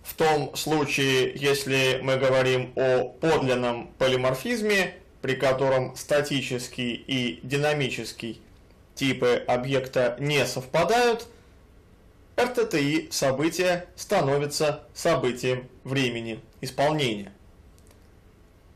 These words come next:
Реализация операций динамической идентификации типов в языке C++ реализована двумя различными средствами.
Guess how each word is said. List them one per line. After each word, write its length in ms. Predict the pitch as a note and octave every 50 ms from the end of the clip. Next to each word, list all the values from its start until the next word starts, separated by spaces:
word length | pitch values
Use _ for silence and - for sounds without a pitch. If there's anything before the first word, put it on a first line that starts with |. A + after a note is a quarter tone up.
| - -
Реализация 960 | C#3+ C#3+ C#3+ C#3+ C#3 C#3+ C#3+ C3+ C#3+ C#3 C3+ C3 C3 - C3 C3 B2+ B2 A#2+
операций 920 | - C#3 C3+ - C3+ C#3+ C#3+ C#3 C3+ C3 - - - B2+ B2 A#2+ A2+ - -
динамической 840 | B2 C3+ C#3 C#3 C#3+ C#3+ C#3+ C3+ C3 - B2+ B2 - - C#3 B2+ B2
идентификации 1120 | B2 - C#3 C3+ C3+ B2+ B2+ C3 B2 - C3+ - - C3 B2+ B2 B2 - B2 A#2+ A#2+ B2 A#2
типов 560 | - - - - A#3 A#3 - A#3 A3+ A#3 - - - - - -
в 80 | - -
языке 760 | A3+ A#3 G#3 G#3 G3 - - D#3+ D#3 D#3+ E3+ F3 F3 E3+ - -
C++ 140 | - D3+ C#3
реализована 1700 | - B2 B2+ B2+ - - C3+ D3 D3+ D3+ D3 - - - - D#3+ E3+ F#3 F3 E3+ D#3 C#3 C3 B2+ B2 A#2+ A#2+ B2+ B2+ B2+ B2 - - - -
двумя 500 | C#3 D3+ E3+ E3+ D3 B2+ A#2+ - - - - - - - - -
различными 800 | - C3+ D3+ D#3 C#3 C3+ B2 - - - A2 A2 A#2 A#2 - - - - - - - _ - -
средствами. 680 | - - C#3+ D#3 D#3+ C3+ G#2+ - - - - - -